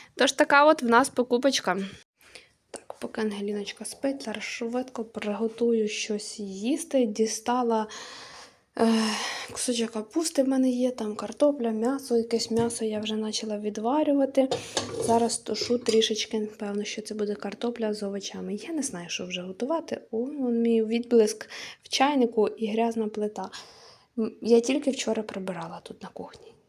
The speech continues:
Ну, це, це ми такі засранці, чи це так в мене получається, і я нічого не встигаю. В кімнаті взагалі я просто мовчу. Може, я зараз це приберу, ну, поки я щось роблю там, поки я вішала стірку, дві коробки ігрушок викинула.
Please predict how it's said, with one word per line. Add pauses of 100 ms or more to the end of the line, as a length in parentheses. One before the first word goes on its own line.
(100)
Ну, (120)
це, (100)
це
ми
такі
засранці,
чи
це
так
в
мене
получається,
і
я
нічого
не
встигаю.
В
кімнаті
взагалі (380)
я
просто
мовчу.
Може,
я
зараз
це
приберу,
ну,
поки
я (360)
щось
роблю
там, (120)
поки
я
вішала
стірку,
дві
коробки
ігрушок
викинула.